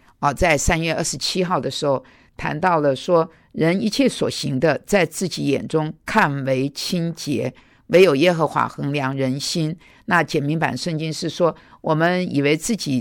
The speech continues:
的一切行为都是纯洁无辜，但主查验我们内心的意图。”所以呢，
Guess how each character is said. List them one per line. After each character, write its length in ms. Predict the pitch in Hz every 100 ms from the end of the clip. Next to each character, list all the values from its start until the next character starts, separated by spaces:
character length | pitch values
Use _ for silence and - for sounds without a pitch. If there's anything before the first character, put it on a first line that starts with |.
| -
的 280 | 160 131 - _ _ _ -
一 80 | 165
切 340 | - 269 185
行 320 | - - 147
为 180 | 156 135
都 280 | - 185 175
是 200 | - 147
纯 480 | - - 151 143 175
洁 340 | - 143 120 147 -
无 120 | 147
辜， 320 | - 185 170 - _ -
但 240 | 196 151
主 320 | - 156 113 101
查 300 | - 123 143
验 260 | 180 127 -
我 120 | 131
们 320 | 127 131 151
内 200 | 185 196
心 280 | 139 - 156
的 180 | 156 131 -
意 180 | 196 147
图。” 320 | - 113 123 - - -
所 160 | - 220
以 100 | 226
呢， 240 | 196 185